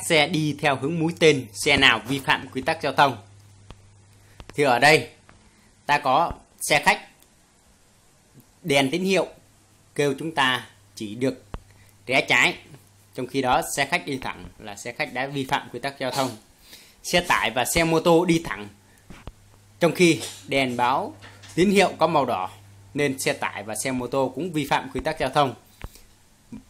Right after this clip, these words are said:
Xe con rẽ phải đúng theo tín hiệu đèn. Nên ở đây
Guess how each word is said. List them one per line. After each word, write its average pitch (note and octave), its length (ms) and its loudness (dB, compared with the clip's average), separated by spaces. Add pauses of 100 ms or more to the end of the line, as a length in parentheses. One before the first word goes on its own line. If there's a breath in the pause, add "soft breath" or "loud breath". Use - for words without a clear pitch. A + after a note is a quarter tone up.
(500)
Xe E3+ 300 2
con D#3 260 6 (1160)
rẽ D3+ 160 4
phải F#2+ 340 -2 (280)
đúng D3 220 -6
theo C#3+ 200 0
tín E3+ 200 -4
hiệu E3+ 200 -2
đèn. B2 220 2 (1500)
Nên D3+ 240 6
ở A2 160 -2
đây C#3 240 4